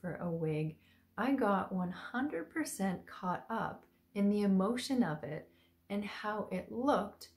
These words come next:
versus paying attention to the fit and the feel. So you may be thinking, "The feel and the fit,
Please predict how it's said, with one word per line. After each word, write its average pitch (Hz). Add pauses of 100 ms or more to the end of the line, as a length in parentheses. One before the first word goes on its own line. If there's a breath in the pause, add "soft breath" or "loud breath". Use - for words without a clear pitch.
(440 soft breath)
versus 220
paying 233
attention 180 (140)
to 170 (200)
the 175 (180)
fit - (440 soft breath)
and 185
the 175
feel. - (480)
So -
you 220
may 262
be 240
thinking, 190
"The 175
feel 240
and 190
the 147
fit, -